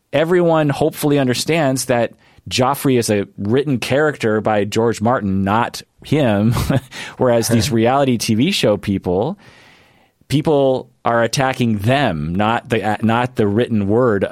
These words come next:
Speaker 1: not the, you know, the character of Joffrey Baratheon.
Speaker 2: Yeah.
Speaker 1: So, uh, I suspect that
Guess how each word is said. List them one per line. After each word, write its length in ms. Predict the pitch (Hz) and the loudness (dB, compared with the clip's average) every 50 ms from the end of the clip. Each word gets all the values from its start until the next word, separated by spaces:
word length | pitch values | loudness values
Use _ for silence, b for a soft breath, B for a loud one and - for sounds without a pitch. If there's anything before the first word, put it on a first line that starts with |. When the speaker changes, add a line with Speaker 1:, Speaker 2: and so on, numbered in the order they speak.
| - _ - | -8 _ -6
Speaker 1:
not 300 | - 107 110 117 107 - | -2 0 0 0 -2 -2
the, 360 | - 107 95 92 92 92 90 - _ _ _ | -2 0 0 0 0 -2 -4 -8 _ _ _
you 120 | - 101 90 | -6 -4 -4
know, 140 | 87 85 | -4 -4
the 100 | 80 80 | -4 -6
character 720 | 80 - - - 131 135 127 107 92 - - 85 78 78 80 | -6 -4 -2 0 2 2 2 0 -2 -4 -6 -6 -6 -4 -6
of 220 | - - 87 82 | -6 -6 -6 -6
Joffrey 440 | - - - 90 90 - - 90 80 | -4 -2 -2 -2 -2 -2 -4 -4 -4
Baratheon. 440 | 73 85 82 90 107 117 123 - - | -4 -4 -2 -2 -2 -2 -4 -6 -8
Speaker 2:
Yeah. 160 | 87 85 78 76 B B B B B B B B B B B B B B B B | -8 -8 -10 -12 B B B B B B B B B B B B B B B B
Speaker 1:
So, 460 | - - - 131 117 113 110 101 - - _ _ _ _ _ - _ - - | -6 -2 0 0 2 2 0 -2 -4 -10 _ _ _ _ _ -20 _ -4 -4
uh, 140 | 117 110 - _ _ _ _ - | -4 -4 -4 _ _ _ _ -6
I 360 | - 123 131 143 170 175 151 | -4 -2 0 0 0 0 0
suspect 880 | 147 - - 139 - - - - - - 104 82 73 - _ - - - - _ - - | -2 -2 -2 -2 -2 -4 -4 -4 -2 -2 -2 -2 -4 -8 _ -16 -20 -20 -20 _ -8 -4
that 300 | - 101 98 92 87 - | -2 0 0 0 -2 -4